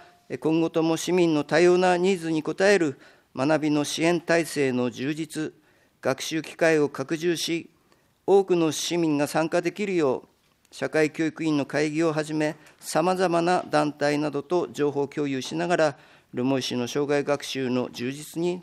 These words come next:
努めてまいりたいと考えているところでございます。え、次に注項目四点目、青少年施策と指導者の育成についての中で、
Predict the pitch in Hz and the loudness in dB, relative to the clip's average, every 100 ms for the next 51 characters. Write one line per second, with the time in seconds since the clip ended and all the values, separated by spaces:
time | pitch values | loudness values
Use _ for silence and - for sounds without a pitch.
0 | - - 135 127 120 120 113 113 117 117 | -10 -6 -4 -2 -2 -2 -2 -4 -4 -4
1 | - 175 - 127 123 117 113 110 107 104 | -2 -4 -4 -6 -4 -4 -4 -6 -8 -8
2 | 120 104 101 160 131 104 95 92 - - | -8 -6 -2 -4 -4 -6 -6 -8 -12 -18
3 | _ - - - _ _ _ - - - | _ -20 -20 -20 _ _ _ -20 -20 -20
4 | _ - - - - - _ - - _ | _ -20 -20 -20 -20 -20 _ -20 -20 _
5 | _ _ _ _ _ - - _ _ _ | _ _ _ _ _ -20 -20 _ _ _
6 | _ - - 185 160 156 - 180 180 202 | _ -6 2 2 4 2 2 2 6 8
7 | 180 165 156 147 143 147 143 143 147 - | 6 4 4 4 4 4 4 4 4 2
8 | _ _ - - - 175 185 208 214 208 | _ _ -18 -10 2 4 6 4 2 0
9 | 196 196 185 - 143 143 - - 165 170 | -2 0 -2 0 0 0 0 -4 0 4
10 | 202 170 151 127 - 185 196 180 214 180 | 4 4 0 0 -2 0 0 0 0 4
11 | 147 131 123 117 110 | 4 4 2 0 0